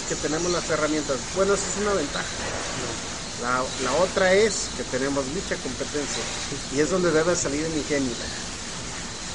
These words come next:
El ingenio tiene que salir a flote y vuel-, vuelvo a repetir, si la propuesta de valor es satisfaciendo una necesidad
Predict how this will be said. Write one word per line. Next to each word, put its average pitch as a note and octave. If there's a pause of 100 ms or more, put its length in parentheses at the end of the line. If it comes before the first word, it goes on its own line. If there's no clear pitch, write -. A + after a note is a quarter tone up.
(200)
El C3+
ingenio D#3+
tiene F3+
que D3 (520)
salir D3+
a F3
flote F3
y A#2
vuel-, C#3
vuelvo D#3
a E3+
repetir, C#3 (360)
si C#3
la C3
propuesta C#3
de G#3
valor E3 (160)
es F3 (760)
satisfaciendo C#3
una F3
necesidad D3+